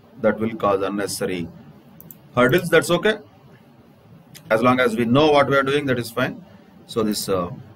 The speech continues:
computation of profit after allocating the joint cost among the products is the requirement of the question.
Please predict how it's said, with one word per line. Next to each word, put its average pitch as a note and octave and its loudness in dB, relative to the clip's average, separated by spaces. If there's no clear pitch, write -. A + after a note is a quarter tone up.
computation D3 2
of C#3 -2
profit D3+ 0
after D#3 2
allocating C#3+ 2
the A#2 0
joint B2 2
cost B2 0
among A#2+ 0
the A2+ 0
products B2+ -4
is A#2 -4
the A#2 0
requirement G#2+ -2
of F#2+ -4
the G2+ -12
question. G#2 -6